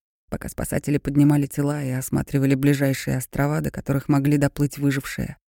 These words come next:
Инякина звонила специалисту по безопасности судоходства, с которым должна была заключить договор для получения лицензии,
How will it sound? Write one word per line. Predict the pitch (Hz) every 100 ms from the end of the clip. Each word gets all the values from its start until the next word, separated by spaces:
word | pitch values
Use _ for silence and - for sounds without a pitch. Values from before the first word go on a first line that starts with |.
| _
Инякина | 165 170 180 160 147
звонила | 147 151 156 147
специалисту | - 135 156 151 151 -
по | -
безопасности | 147 151 151 156 - 143 151
судоходства, | - 151 147 170 - 147
с | 147
которым | - - 160 156
должна | 151 151 151
была | 143 147
заключить | 143 - 156 - 143
договор | 147 160 160 160
для | 143
получения | 139 151 151 160 147 143
лицензии, | 147 - 180 170 156 147